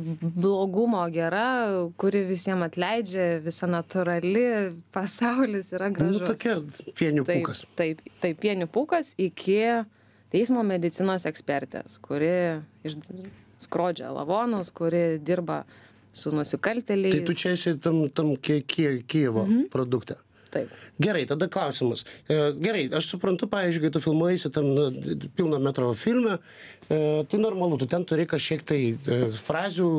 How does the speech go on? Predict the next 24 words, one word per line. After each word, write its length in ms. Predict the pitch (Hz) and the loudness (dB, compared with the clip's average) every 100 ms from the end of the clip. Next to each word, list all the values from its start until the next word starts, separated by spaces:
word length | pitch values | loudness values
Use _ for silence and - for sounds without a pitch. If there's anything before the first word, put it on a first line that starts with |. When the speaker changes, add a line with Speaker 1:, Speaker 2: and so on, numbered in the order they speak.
| 156 | 4
Speaker 2:
rusiškų, 500 | 170 - 147 - 156 | 2 2 -2 -2 -2
kurias 280 | - 147 147 | 0 0 -2
tu 100 | - | -4
turi 160 | 151 151 | -2 0
padaryti 560 | 151 135 147 170 156 147 135 | 0 2 2 2 2 4 2
ir, 100 | 120 - - - - - - - | 0 -10 -20 -16 -16 -18 -6 0
ir 80 | |
jos 180 | 165 214 | 0 0
yra 140 | 180 165 | 0 0
baigtinės. 560 | 156 147 139 113 - - - - | 0 0 0 0 -4 -12 -12 -2
Speaker 1:
Taip. 140 | 208 - | -2 0
Speaker 2:
Seriale 460 | - 147 151 202 254 | 0 2 2 2 0
tu 100 | 180 | -2
turi 240 | 196 196 202 | 0 4 4
jų 100 | 180 | 4
dar 140 | 170 151 | 2 2
daugiau. 440 | 185 190 175 - _ _ _ _ _ _ _ _ _ _ - - - - - - | 0 2 0 -2 _ _ _ _ _ _ _ _ _ _ -18 -18 -18 -20 -14 -4
Ar 100 | 151 | -4
seriale 440 | 147 160 160 185 202 | 0 2 2 2 0
tave 240 | 165 170 | 2 0
taip 240 | 139 156 - | 0 -2 0
pat 320 | 151 151 - | -4 -4 -2
dubliuoja? 580 | 208 262 262 262 147 120 113 _ _ | 0 4 4 4 0 -2 -6 _ _
Speaker 1:
Ne. 260 | 208 175 | 0 0